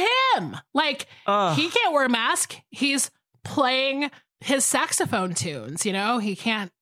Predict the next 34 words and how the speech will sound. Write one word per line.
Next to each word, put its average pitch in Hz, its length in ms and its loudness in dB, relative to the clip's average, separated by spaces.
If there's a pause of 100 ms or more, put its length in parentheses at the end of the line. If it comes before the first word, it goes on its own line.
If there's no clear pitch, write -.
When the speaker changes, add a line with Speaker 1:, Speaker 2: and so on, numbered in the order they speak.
(120)
Speaker 1:
take 220 200 -2
his 180 140 -4
mask 214 280 0
down. 139 340 -8 (180)
Speaker 2:
There's 277 160 4
no, 311 120 6
like, 294 200 2
prophylactic 233 840 2
prosthetic. - 480 0
There's 214 180 4
nothing 240 300 4
you 226 100 2
can 202 160 4
do 180 400 4 (340)
to 185 100 4
play 185 360 2
a 160 80 4
<laughs> - 120 4
saxophone 214 540 2
through 208 220 4
a 170 40 2
mask. 170 600 0
Speaker 1:
Right. 165 260 -6
Speaker 2:
'Cause 202 300 0
the 180 300 4
reed 226 500 0
is, 214 280 0 (120)
and 202 400 0
the 196 60 2
mouthpiece, 226 580 0
it's 202 140 2
all 220 180 4
about 220 420 0 (300)
contact. 240 760 0